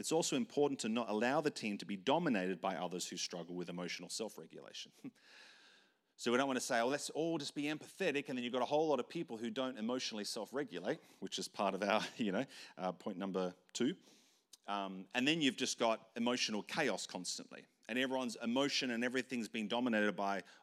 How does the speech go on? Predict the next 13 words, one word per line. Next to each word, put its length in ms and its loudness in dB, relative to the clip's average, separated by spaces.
o-, 220 0
overly 500 2
expressive 580 -4
emotions, 640 -4
a 60 -6
lack 220 -4
of 80 -8
self-regulations. 960 -4
You 80 2
never 220 4
get 120 4
anything 400 -2
done. 380 2